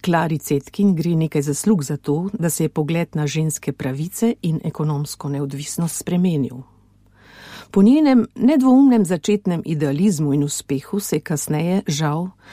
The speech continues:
ta smela žena popolnoma utopila v boljševističnem gibanju in postala njena slepa podpornica ter končala v naročju leninistične strahovlade v Moskvi.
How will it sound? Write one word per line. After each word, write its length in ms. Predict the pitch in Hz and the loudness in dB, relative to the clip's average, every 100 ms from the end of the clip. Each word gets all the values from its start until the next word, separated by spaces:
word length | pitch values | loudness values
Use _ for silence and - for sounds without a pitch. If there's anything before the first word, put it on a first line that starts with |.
| - - | -20 -4
ta 140 | 185 | -2
smela 380 | 175 185 233 240 | 2 4 6 4
žena 500 | 170 151 135 156 190 | 2 -4 -4 -4 -4
popolnoma 560 | 196 165 233 277 269 196 | -4 -2 4 4 6 2
utopila 540 | 165 156 - 180 165 - | 0 -2 -2 -2 -2 -4
v 80 | 151 | -4
boljševističnem 880 | 143 147 - 147 165 - 139 131 - | -2 -2 -2 -2 -4 -4 -6 -4 -4
gibanju 520 | 143 160 170 175 185 | -4 -4 -2 -2 -2
in 100 | 170 | -2
postala 440 | 160 156 160 156 156 | -2 -4 -4 -2 -2
njena 280 | 151 143 | -2 -2
slepa 440 | 139 - 202 240 240 | -4 0 2 2 0
podpornica 840 | - 190 - 180 180 170 - 165 156 - - - - - - | -2 -4 -2 -2 0 -2 -2 -4 -6 -14 -20 -20 -20 -8 -2
ter 120 | 202 | 2
končala 440 | 233 202 226 233 | 4 4 4 4
v 60 | 190 | 4
naročju 540 | 165 185 208 - 214 - | 2 2 0 0 0 2
leninistične 1000 | 180 170 165 165 165 - 147 - 139 - | 0 0 0 0 -2 -4 -6 -4 -4 -6
strahovlade 920 | - - 147 - 156 156 151 165 175 - | -12 -8 -8 -6 -6 -4 -4 -4 -6 -4
v 180 | 165 | 0
Moskvi. 540 | 170 147 143 - 135 | 0 0 -6 -10 -8